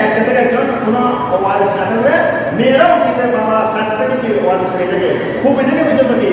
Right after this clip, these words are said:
ওয়ারিশ পেয়ে থাকে, নানা থেকে নানি থেকে পর্যন্ত বিভিন্নভাবে কিন্তু একজন ছেলে তার এত সুযোগ পাওয়ার সুযোগ নাই, সে এত সুযোগ তার বাবা থেকে পাবো, অন্য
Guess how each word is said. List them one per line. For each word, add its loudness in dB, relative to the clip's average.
ওয়ারিশ 2
পেয়ে -2
থাকে, -4
নানা 2
থেকে 2
নানি 2
থেকে 2
পর্যন্ত 0
বিভিন্নভাবে 2
কিন্তু 0
একজন -2
ছেলে 6
তার -4
এত -2
সুযোগ 0
পাওয়ার 2
সুযোগ 2
নাই, -2
সে 2
এত 2
সুযোগ 0
তার -2
বাবা 0
থেকে 0
পাবো, 0
অন্য -2